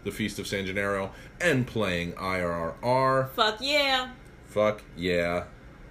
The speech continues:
Speaker 1: Moving along.
Speaker 2: <laughs> So Jim and I went to see the movie Tag.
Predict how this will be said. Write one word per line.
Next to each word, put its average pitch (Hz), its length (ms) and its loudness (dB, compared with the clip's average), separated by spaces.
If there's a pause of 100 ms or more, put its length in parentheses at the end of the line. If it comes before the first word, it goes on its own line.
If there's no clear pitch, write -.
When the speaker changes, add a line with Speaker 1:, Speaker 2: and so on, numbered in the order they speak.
(160)
Speaker 1:
Moving 85 380 -4
along. 71 520 -4
Speaker 2:
<laughs> - 40 2 (1160)
So 269 120 -2
Jim 294 240 2
and 440 100 4
I 381 120 4
went 320 220 0
to 294 60 -6
see 262 360 -4
the 233 100 -2
movie 220 400 0
Tag. 147 500 0